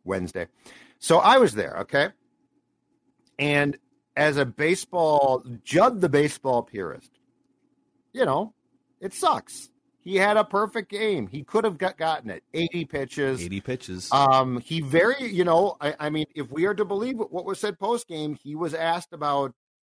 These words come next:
Speaker 1: you know, what, what's the play here? Kershaw said, "Let's get me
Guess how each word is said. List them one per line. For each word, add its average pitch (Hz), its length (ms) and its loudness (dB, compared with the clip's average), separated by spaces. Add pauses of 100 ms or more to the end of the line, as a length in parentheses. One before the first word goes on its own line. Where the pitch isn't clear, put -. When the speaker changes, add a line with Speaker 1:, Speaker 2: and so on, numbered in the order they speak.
Speaker 1:
you 131 140 -4
know, 117 180 -2
what, 120 240 -2
what's 131 260 -8
the 120 100 -18
play 170 400 -4
here? 156 380 -2 (540)
Kershaw 151 420 0
said, 170 500 0 (100)
"Let's 127 400 -2
get - 200 -4
me 156 160 -4